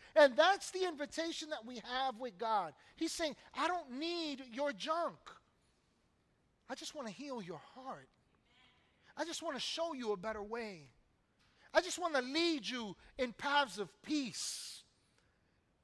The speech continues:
Let me ask you something. If I came to you and I said, "Man, I wanna give you the very best in life. I wanna provide for you in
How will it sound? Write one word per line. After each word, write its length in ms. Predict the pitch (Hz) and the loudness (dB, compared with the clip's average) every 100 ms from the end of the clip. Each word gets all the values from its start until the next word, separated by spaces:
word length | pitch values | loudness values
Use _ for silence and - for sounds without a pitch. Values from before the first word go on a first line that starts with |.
| _ _ _ | _ _ _
Let 100 | 381 | -6
me 140 | 415 | 0
ask 280 | 381 254 196 | 4 4 2
you 60 | 208 | -4
something. 460 | - 180 - 135 107 _ _ _ _ _ _ _ - | -4 -4 -6 -16 -18 _ _ _ _ _ _ _ -4
If 200 | 277 269 | 0 4
I 160 | 349 | 4
came 340 | - 302 294 262 | 4 -2 -4 -6
to 120 | 262 | -8
you 240 | 226 226 | -6 -4
and 80 | 196 | -4
I 100 | 196 | -4
said, 360 | - 190 170 156 _ _ _ - | -2 0 0 -2 _ _ _ -8
"Man, 280 | 247 254 247 - | -2 -2 -2 -2
I 140 | 233 | -2
wanna 360 | 262 247 226 190 | 0 0 0 -2
give 340 | 143 226 214 | -6 -8 -8
you 160 | 208 220 | -10 -10
the 160 | 165 | -8
very 420 | 165 135 185 196 208 | -6 -4 -4 -4 -8
best 520 | 156 170 156 - - - | -6 -6 -6 -12 -14 -14
in 200 | 151 143 | -12 -12
life. 440 | 127 110 - - - _ _ _ _ _ _ _ _ _ _ _ _ _ _ _ _ _ _ _ _ _ _ _ _ _ | -14 -14 -20 -20 -20 _ _ _ _ _ _ _ _ _ _ _ _ _ _ _ _ _ _ _ _ _ _ _ _ _
I 60 | - | -6
wanna 160 | 277 240 | -4 -4
provide 500 | 196 214 247 254 - | -4 2 4 4 -2
for 120 | 240 | -10
you 180 | 226 233 | -8 -6
in 160 | 208 | -8